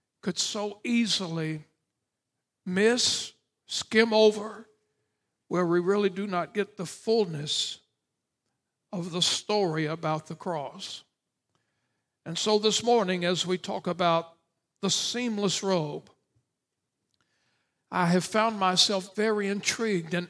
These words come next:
interested in studying some of the details that we really don't think about often. But I want to call your attention this morning to John chapter nineteen, and I'm going to read for you in verse twenty-three and verse number twenty-four.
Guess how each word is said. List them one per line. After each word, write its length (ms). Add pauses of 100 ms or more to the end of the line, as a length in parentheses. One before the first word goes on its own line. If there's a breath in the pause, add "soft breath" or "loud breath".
(100)
interested 840 (760)
in 80
studying 580
some 300
of 80
the 100
details 760
that 160
we 140
really 320
don't 260 (340)
think 200
about 280
often. 600 (680)
But 100
I 60
want 200
to 40
call 300
your 180
attention 460
this 200
morning 420
to 120
John 400
chapter 380
nineteen, 800 (680)
and 80
I'm 140
going 200
to 100
read 260
for 240
you 160
in 240
verse 300
twenty-three 840
and 180
verse 320
number 180
twenty-four. 960